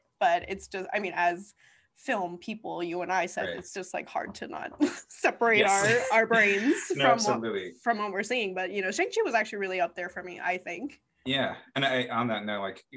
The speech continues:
Speaker 2: I, I can still enjoy something. Like, there's movies I really enjoy that I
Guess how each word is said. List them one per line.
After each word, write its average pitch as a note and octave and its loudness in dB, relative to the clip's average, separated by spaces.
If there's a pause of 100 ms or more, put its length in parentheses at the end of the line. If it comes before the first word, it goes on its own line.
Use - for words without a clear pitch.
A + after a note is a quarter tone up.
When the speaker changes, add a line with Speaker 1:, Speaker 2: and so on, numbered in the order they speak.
(120)
Speaker 2:
I, A#2+ -4
I B2+ -2
can A#2 -4
still G#2+ -4
enjoy F2 -8 (120)
something. F#2 -10
Like, F#2 -8
there's A2 -2
movies G2 -4
I F#2 -4
really F2+ -6
enjoy D#2+ -12
that - -14
I E2+ -10